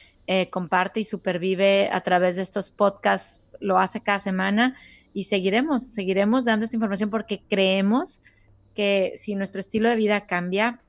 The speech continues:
pues nuestra salud cambia y nuestra felicidad aumenta. Así es que gracias, Dora, por compartir tu, tu experiencia, tu vida, em, y gracias, Paco, por, por hacer posible también este podcast.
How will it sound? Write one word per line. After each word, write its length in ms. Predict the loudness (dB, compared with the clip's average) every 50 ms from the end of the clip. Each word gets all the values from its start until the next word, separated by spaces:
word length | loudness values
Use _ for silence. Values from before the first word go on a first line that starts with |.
| _ _ _ _ _
pues 120 | -4 -2
nuestra 300 | -2 -4 -8 _ -6 -8
salud 320 | -4 -4 -4 -2 -2 -4 -4
cambia 440 | -4 -6 -4 -4 -4 -2 -2 -2 -2
y 440 | -4 -6 -8 -8 -8 -4 -4 -4 -4 -2
nuestra 300 | -6 -6 -4 -4 -6 -4
felicidad 520 | -4 -4 -4 -4 -2 0 2 2 4 4
aumenta. 580 | 4 4 4 2 2 2 0 0 -2 -6 -6 -6 -12 -20 -20 -20 -20 -20 -20 -20 _ _
Así 220 | -16 -14 -8 -8
es 120 | -8 -8 -6
que 320 | _ -2 -2 -2 -2 -4 -6
gracias, 560 | -4 -2 -2 -2 -2 -2 -2 -2 -2 -2 -6 -2
Dora, 560 | 0 4 4 4 4 4 2 2 -2 -6 _ _ _
por 160 | -8 -8 -8
compartir 880 | _ -8 -8 -4 -2 -4 -4 -4 -6 _ -4 -2 -2 -2 -2 -4 -10 -14 _ _ _ _
tu, 260 | -8 -8 -8 -8 -8 -6
tu 100 | -6 -6
experiencia, 680 | -6 -6 -6 -4 -2 0 0 0 -2 -2 -4 -6 -4
tu 140 | -4 -6 -4
vida, 400 | -4 -4 -2 0 0 0 0 -2 -8 -20 -20 -20 -20 _ _ _ _ -8
em, 500 | -4 -4 -2 -2 -4 -4 -6 -8 -10 -14 _ _ _
y 320 | -10 -10 -8 -8 -8 -6 -4
gracias, 320 | -2 -4 -4 -4 -8 -8
Paco, 300 | _ -6 -4 -4 -6 -8
por, 300 | -4 -2 -2 -2 -2 -6 _ _ _
por 100 | -6 -6
hacer 220 | -6 -4 -6 -8 -8
posible 340 | -8 -10 -6 -4 -4 -4
también 280 | -6 -6 -8 -6 -6 -8
este 180 | -8 _ -12 -8
podcast. 560 | _ -6 -6 -6 _ -20 -20 -20 -20 -20